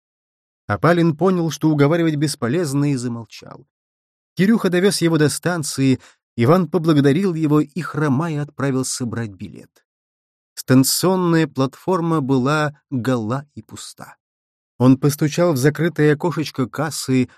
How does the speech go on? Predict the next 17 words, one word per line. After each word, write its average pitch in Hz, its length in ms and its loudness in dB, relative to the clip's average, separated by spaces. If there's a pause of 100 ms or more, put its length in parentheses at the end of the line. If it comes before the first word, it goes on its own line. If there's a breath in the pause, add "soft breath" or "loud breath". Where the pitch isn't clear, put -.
поискал 151 500 0
взглядом 147 500 0
расписание, 135 1000 -2 (300)
и 143 60 -2
его 139 220 -2
не 123 180 -8
было. - 300 -20 (880)
«Еще 101 320 -8
застряну 117 480 -2
тут». - 260 -18 (640)
Начиная 131 480 4
сердиться, 143 800 -2
он 147 180 -4
постучал 143 580 -8
громче. - 520 -14 (720)
«Зачем 226 520 4
колотишь-то? 147 680 2